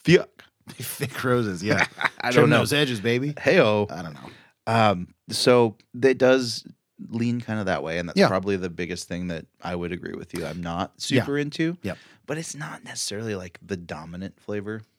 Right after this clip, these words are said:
Speaker 2: No, it's not. But it is there.
Speaker 1: It's there.
Speaker 2: And that's the reason it's not gonna be an amazing beer to me, 'cause it, it's just not quite in line with my preferred
Speaker 1: To be a perfect
Speaker 2: flavors.
Speaker 1: beer,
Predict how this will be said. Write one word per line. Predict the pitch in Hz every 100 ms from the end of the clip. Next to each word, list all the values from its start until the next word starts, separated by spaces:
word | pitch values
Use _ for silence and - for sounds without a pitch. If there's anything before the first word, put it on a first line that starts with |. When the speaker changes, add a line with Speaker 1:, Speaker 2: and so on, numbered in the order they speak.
| _ _ _ _ -
Speaker 2:
No, | 143 113
it's | 98
not. | 82 69 _
But | 101 127
it | 190
is | 247 165
there. | 139 78
Speaker 1:
It's | 71
there. | 117 113 -
Speaker 2:
And | 123
that's | 151
the | -
reason | 139 117 113
it's | 110
not | 101
gonna | 110
be | 101
an | 90 76
amazing | 73 95 104 92 87
beer | 80
to | 78 85
me, | 80
'cause | 80
it, | 101
it's | 95 98
just | 98 - -
not | 98 101 -
quite | - 98 98
in | 90
line | 90 85
with | 85 -
my | 85 82
preferred | 78 78 - 82 78 73
Speaker 1:
To | -
be | 110
a | 110
perfect | - 117 117 107
Speaker 2:
flavors. |
Speaker 1:
beer, | 123 139 85